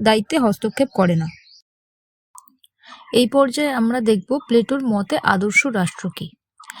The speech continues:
প্লেটোর মতে আদর্শ রাষ্ট্র তিনটি শ্রেণীতে বিভক্ত। প্রথমটি হচ্ছে দার্শনিক রাজা, যিনি হচ্ছেন রাষ্ট্রের শাসক। তিনি অনেক পরীক্ষা নিরীক্ষার মাধ্যমে এই পদে উন্নীত হবেন এবং যার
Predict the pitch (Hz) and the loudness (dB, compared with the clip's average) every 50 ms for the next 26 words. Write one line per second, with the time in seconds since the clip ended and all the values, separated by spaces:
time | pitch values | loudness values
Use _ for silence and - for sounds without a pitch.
0 | - - - _ - - 240 240 277 311 208 202 185 208 - - 196 196 214 - | -20 -20 -20 _ 2 4 4 4 4 0 0 0 0 0 2 0 0 0 0 0
1 | - - 190 190 214 233 240 - - 285 277 240 196 185 - - - - 214 262 | 2 2 2 2 2 0 0 0 0 0 2 2 2 0 -2 -4 -4 -2 -2 -2
2 | 277 - - 247 233 233 214 - 302 330 392 - - - 220 208 208 180 - 208 | -2 0 2 2 2 2 2 0 0 0 0 -2 0 2 2 2 2 2 0 2
3 | 180 170 156 - 147 - - _ - - - - _ _ _ _ _ - - - | 2 2 2 0 -4 -4 -4 _ -10 -10 -10 -10 _ _ _ _ _ -18 -16 -16
4 | - - - - - 226 220 - 247 247 262 277 294 294 294 - - 359 320 233 | -16 -16 -6 2 4 4 4 4 0 -2 0 0 0 0 0 -2 -2 -2 0 2
5 | 214 208 190 185 - - 254 240 254 247 220 202 180 165 160 - 170 180 - _ | 2 2 2 0 0 0 0 0 0 0 0 0 0 0 0 -2 -6 -10 -12 _
6 | _ _ _ _ _ _ _ _ _ - - 226 233 247 262 262 285 269 - - | _ _ _ _ _ _ _ _ _ -2 2 2 4 4 2 0 -2 -2 -4 -4
7 | 339 320 233 214 202 - - - 277 262 - - 214 185 - - 269 285 _ _ | -2 2 2 2 2 0 -4 -6 -4 -2 0 2 0 0 0 -2 -6 -6 _ _
8 | _ _ _ _ - 254 240 233 269 269 - 208 208 220 262 269 - - 240 226 | _ _ _ _ 0 2 2 2 0 0 0 0 0 0 0 -2 2 2 2 2
9 | 220 - 262 254 254 247 254 247 - 285 277 262 233 214 202 185 185 - 220 233 | 2 -2 -2 0 0 -2 -2 -2 0 0 0 2 2 0 0 0 -2 -2 -2 0
10 | 247 294 359 466 _ _ _ _ _ _ _ _ _ _ _ _ _ _ _ _ | 0 -2 -2 -4 _ _ _ _ _ _ _ _ _ _ _ _ _ _ _ _
11 | _ _ _ _ _ - - 214 233 233 226 233 226 220 208 - _ - 233 220 | _ _ _ _ _ -6 2 2 4 4 4 0 0 -2 -4 -4 _ 4 4 4
12 | 214 208 277 - - 240 220 208 226 220 - 277 254 226 220 190 202 294 311 - | 4 2 0 0 0 0 2 2 2 2 2 0 2 2 0 0 0 -2 -2 -2
13 | - 208 226 233 233 208 208 208 208 233 | -2 0 0 0 0 0 2 2 0 0